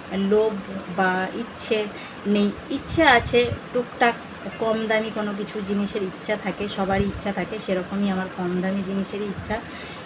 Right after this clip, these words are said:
ওই আমার, আহ, দু পাঁচশো টাকার শাড়ি হলেই আমার চলে যায়। আর, আহ, গয়নাগাটি, গাড়ি বাড়ি তো আমার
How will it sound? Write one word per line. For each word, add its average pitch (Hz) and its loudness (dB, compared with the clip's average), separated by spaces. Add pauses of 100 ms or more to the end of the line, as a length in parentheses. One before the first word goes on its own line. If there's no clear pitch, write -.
(100)
ওই 233 10
আমার, 208 6
আহ, 190 0
দু 202 0
পাঁচশো 202 0
টাকার 208 0
শাড়ি 196 0
হলেই 202 2
আমার 196 2
চলে 190 2
যায়। 190 2 (480)
আর, 185 2
আহ, 185 0
গয়নাগাটি, 196 2
গাড়ি 185 2
বাড়ি 190 2
তো 214 0
আমার 190 0